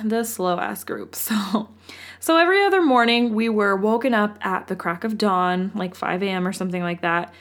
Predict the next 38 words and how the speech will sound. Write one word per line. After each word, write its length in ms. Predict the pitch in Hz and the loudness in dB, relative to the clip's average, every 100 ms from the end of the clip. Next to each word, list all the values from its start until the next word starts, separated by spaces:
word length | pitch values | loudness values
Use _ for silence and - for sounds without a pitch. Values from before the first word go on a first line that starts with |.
| - - | -20 -8
Probably 460 | - 196 208 220 220 | 0 2 2 2 4
why 340 | 202 202 - | 4 2 -2
early 280 | 185 185 196 | -2 -2 -2
mornings 420 | 185 180 185 190 | -2 -2 -2 -4
don't 220 | 180 190 | -4 -2
really 180 | 247 277 | -2 -2
bother 300 | 208 180 175 | 2 2 0
me 160 | 180 175 | -2 -2
anymore. 400 | 175 220 370 359 - _ _ - - - - - - | -2 -2 -2 -4 -14 _ _ -20 -20 -20 -20 -4 2
But 140 | 254 | 4
we 120 | 269 | 6
went 160 | 269 302 | 6 6
out 140 | 330 | 6
to 100 | 330 | 4
the 80 | 294 | 2
track 540 | 226 240 220 220 - 214 | 2 4 4 4 0 2
while 220 | 208 202 | 4 4
it 100 | 190 | 2
was 180 | 196 185 | 0 -2
still 560 | - 202 196 190 190 180 - 202 | -4 0 2 2 0 -4 -12 -2
dark. 640 | 269 262 180 170 240 - - - - - | 4 6 4 2 -2 -6 -14 -16 -20 -8
And 380 | 226 240 240 233 | 0 2 4 2
I 160 | - 202 | -2 -4
remember 480 | 226 294 370 415 | -2 0 0 0
they 140 | 330 240 | 2 2
had, 180 | 226 214 | 2 2
like, 160 | 214 | 0
this 220 | 208 202 - - - - | -2 -6 -8 -20 -18 -8
giant 720 | 165 190 202 220 240 233 220 | -2 2 4 4 2 0 -2
thirty-minute 800 | - 202 202 208 202 196 185 - | -2 0 2 2 2 0 -2 -6
timer 480 | - 180 180 180 170 | -6 -2 0 -2 -2
that 180 | 156 | -6
just 340 | - 185 165 - | -6 -6 -8 -8
blared 600 | 165 170 185 190 202 202 | -4 0 2 2 2 2
at, 260 | - 170 | 0 0
in 140 | - 202 | 0 0
our 120 | 190 | 0
faces 640 | 185 180 185 185 175 170 | 0 0 0 -2 -4 -4